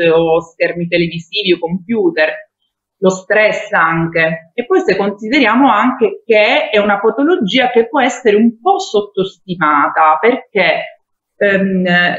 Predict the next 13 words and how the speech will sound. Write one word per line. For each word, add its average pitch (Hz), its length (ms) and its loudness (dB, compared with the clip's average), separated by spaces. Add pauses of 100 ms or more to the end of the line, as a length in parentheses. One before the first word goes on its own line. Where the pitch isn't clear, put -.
(1000)
molte 247 380 2
persone 196 600 0
si 185 120 0
rivolgono 190 480 2
all'oculista 202 720 2
perché 185 320 0
riconoscono 190 920 0
di 185 120 2
avere 185 420 2
un 180 180 -2
problema, 180 720 0
dei 180 220 0
sintomi, 208 840 0